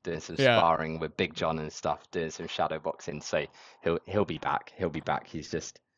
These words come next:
Speaker 1: it's all about building hype in the boxing business, isn't it? So
Speaker 2: Yeah, for sure.
Speaker 1: um,
Speaker 2: Um, okay, so quickly moving on now to the next topic, which is the promoted teams.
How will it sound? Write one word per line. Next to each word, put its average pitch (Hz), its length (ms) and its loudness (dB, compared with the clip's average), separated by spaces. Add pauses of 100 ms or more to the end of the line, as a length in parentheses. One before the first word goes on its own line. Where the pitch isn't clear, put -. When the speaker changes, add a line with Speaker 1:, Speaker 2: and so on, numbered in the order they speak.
(200)
Speaker 1:
it's - 120 -12
all 117 120 8
about 90 240 6
building 80 260 2
hype - 280 2
in 78 60 -4
the 73 80 -4
boxing - 320 -4
business, 73 400 -8
isn't 73 200 -8
it? 69 180 -10
So 71 240 -8 (160)
Speaker 2:
Yeah, 110 360 0 (260)
for 135 180 2
sure. 117 320 4
Speaker 1:
um, 85 140 -4 (760)
Speaker 2:
Um, 151 400 10 (100)
okay, 180 320 12
so 185 460 12 (140)
quickly 214 300 8
moving 185 340 6
on 160 380 10
now 160 300 12 (260)
to 160 800 10
the 135 180 6
next 143 460 4
topic, 135 460 8
which 131 280 8
is 135 460 8
the 151 320 10
promoted 170 580 10
teams. 101 460 2